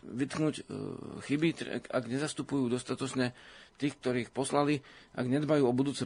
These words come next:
pokolenia, o súčasný stav, tak treba to, um, vynášať vonku a hovoriť o tom, ale na druhej strane treba cieľavedome budovať pozdvihnutie tej národnej kultúry v zmysle nie ako nacionálnom, ale v zmysle, e, dá sa povedať, e,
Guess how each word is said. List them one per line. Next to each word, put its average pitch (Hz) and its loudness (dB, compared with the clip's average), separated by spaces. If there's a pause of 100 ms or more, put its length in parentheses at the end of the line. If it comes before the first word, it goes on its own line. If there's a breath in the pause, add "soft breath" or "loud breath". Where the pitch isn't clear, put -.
pokolenia, 135 4
o 113 2
súčasný 120 -2
stav, 139 2 (400 loud breath)
tak 117 -6
treba 151 4
to, 123 2
um, 107 -2 (420)
vynášať 135 0
vonku 143 2
a 107 0
hovoriť 127 2
o 147 -4
tom, 202 2 (440 soft breath)
ale 139 4
na 147 2
druhej 151 0
strane 143 2
treba 131 2
cieľavedome 147 2
budovať 135 0
pozdvihnutie 143 2 (320 loud breath)
tej 113 -2
národnej 143 6
kultúry 151 4 (480 loud breath)
v - -8
zmysle 135 2
nie 160 6
ako 117 -2
nacionálnom, 131 4
ale 120 2
v 110 -4
zmysle, 123 4
e, - -4 (960)
dá 110 -4
sa 110 -6
povedať, 131 -2
e, - -